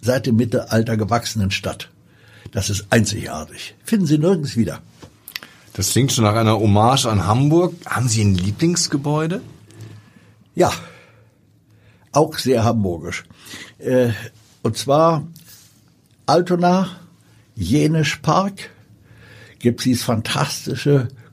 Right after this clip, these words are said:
Speaker 1: kubische, schneeweiße Jenischhaus. Ein Gesellschaftshaus war es immer gewesen. Und als Pendant, das moderne Pa-, Pendant, äh, das Barlachhaus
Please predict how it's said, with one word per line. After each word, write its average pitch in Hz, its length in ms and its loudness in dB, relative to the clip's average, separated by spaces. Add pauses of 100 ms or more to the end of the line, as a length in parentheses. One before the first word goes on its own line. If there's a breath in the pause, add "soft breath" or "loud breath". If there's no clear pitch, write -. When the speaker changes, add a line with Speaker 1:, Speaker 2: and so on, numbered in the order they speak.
Speaker 1:
kubische, 143 680 -2
schneeweiße 117 960 2
Jenischhaus. 120 1040 -2 (440 soft breath)
Ein 113 220 2
Gesellschaftshaus 120 1000 0
war 110 80 2
es 104 120 -2
immer 147 200 0
gewesen. 113 720 -2 (840 loud breath)
Und 120 220 0
als 139 240 0
Pendant, 113 760 2
das 110 200 -2
moderne 110 480 0
Pa-, 101 400 -4
Pendant, 95 580 0 (640 loud breath)
äh, 110 300 2
das 87 240 -6
Barlachhaus 101 880 -2